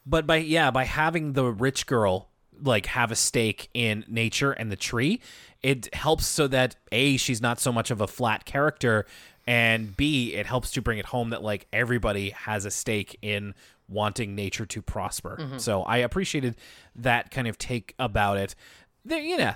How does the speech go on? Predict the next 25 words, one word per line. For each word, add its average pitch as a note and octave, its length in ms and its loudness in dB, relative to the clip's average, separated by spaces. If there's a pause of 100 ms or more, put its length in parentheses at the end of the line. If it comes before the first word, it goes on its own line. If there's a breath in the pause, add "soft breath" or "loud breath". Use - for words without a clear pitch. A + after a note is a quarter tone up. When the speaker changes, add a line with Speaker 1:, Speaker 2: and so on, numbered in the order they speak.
Speaker 1:
there, A#3+ 160 2
like, A3 260 0
there C#4 100 4
were D4 100 6
parts A3+ 300 0
of G#3 80 2
it G#3 100 0
that F#3+ 80 4
I F3+ 60 4
liked. E3+ 380 2
I D3 100 2
appreciate D3 560 0
that B2+ 180 4 (100)
you C3 580 4 (140)
got, A#2+ 340 0 (360)
got A#2 240 0
kind A#2+ 160 -2
of G#2 180 -2
the A2 100 0
warm A#2+ 380 0
fuzzies C3+ 420 0
out A2+ 160 0
of G#2 80 -4
the G#2 120 -4
ending, F3+ 360 -2